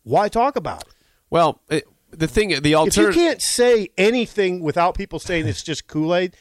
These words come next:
Speaker 1: then let's not talk about
Speaker 2: the
Speaker 1: it.
Speaker 2: alternative is that we'd have
Speaker 1: Don't
Speaker 2: address-
Speaker 1: listen to the show. That's what I would tell those guys. Don't listen. Go listen to something else.
Speaker 2: Are you
Speaker 1: Just
Speaker 2: done?
Speaker 1: saying. Yeah,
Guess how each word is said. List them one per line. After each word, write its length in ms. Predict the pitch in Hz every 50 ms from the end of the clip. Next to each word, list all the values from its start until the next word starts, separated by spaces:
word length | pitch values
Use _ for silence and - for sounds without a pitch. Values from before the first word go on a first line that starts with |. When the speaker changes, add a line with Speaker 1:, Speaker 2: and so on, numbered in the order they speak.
| _ -
Speaker 1:
then 120 | 180 196
let's 140 | 226 247 -
not 160 | 277 247 240 -
talk 220 | 254 277 302 -
about 160 | 247 160 -
Speaker 2:
the 60 | 143
Speaker 1:
it. 20 | 156
Speaker 2:
alternative 540 | 151 156 - - 208 220 208 170 139 120 117
is 120 | 117 113
that 140 | 123 131 123
we'd 160 | 139 143 135
have 480 | 127 123 156 165 175 165 147 135 - - _ _ _ _ _ _ _ _ _ _ -
Speaker 1:
Don't 160 | - - 277
Speaker 2:
address- 200 | - - - 311
Speaker 1:
listen 180 | 349 311 - 330
to 0 |
the 80 | 302 294
show. 300 | - - 294 277 247 156
That's 180 | 165 214 - -
what 100 | 269 254
I 60 | 262
would 120 | 233 214 -
tell 180 | - 196 196
those 200 | 180 160 117 -
guys. 200 | - 117 107 101
Don't 180 | - 269 320 302
listen. 340 | 320 330 - - - 85 - _ _ _ _ _ _ _ _
Go 80 | - 226
listen 280 | 240 294 320 - - 208
to 60 | -
something 280 | - 285 277 - 269 240
else. 460 | 254 240 - - - - - - _ _ _ _ _ _ _ _ _ _ _ _ _ _ _ _ _ _ _ _ _ _ _ _ _ _ _ _ _ _ _ _ _ _ _ _ _ - - - - -
Speaker 2:
Are 60 | 110 104
you 40 | 95
Speaker 1:
Just 140 | - 101 95
Speaker 2:
done? 80 | 247
Speaker 1:
saying. 140 | 277 160 - - _ _ _ -
Yeah, 180 | 170 127 101